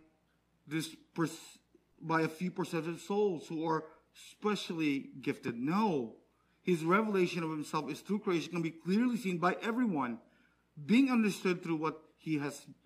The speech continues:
made. You see, long before the telescope and the microscope were invented,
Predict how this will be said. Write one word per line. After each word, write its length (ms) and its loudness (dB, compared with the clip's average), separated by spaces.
made. 400 -4
You 80 -12
see, 180 2
long 260 6
before 280 2
the 60 0
telescope 580 0
and 100 0
the 60 2
microscope 440 0
were 120 -4
invented, 560 -4